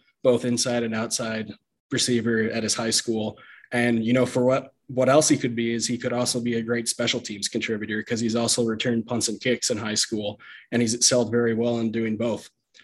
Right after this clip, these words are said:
So I think that you're really getting the complete package with this guy, and his hands are incredibly soft and, um,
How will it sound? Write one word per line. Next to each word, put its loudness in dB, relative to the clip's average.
So 4
I 4
think 6
that 2
you're 2
really 4
getting 0
the -2
complete -8
package -2
with -8
this 0
guy, -2
and -4
his -2
hands -4
are -2
incredibly -4
soft -4
and, 0
um, -2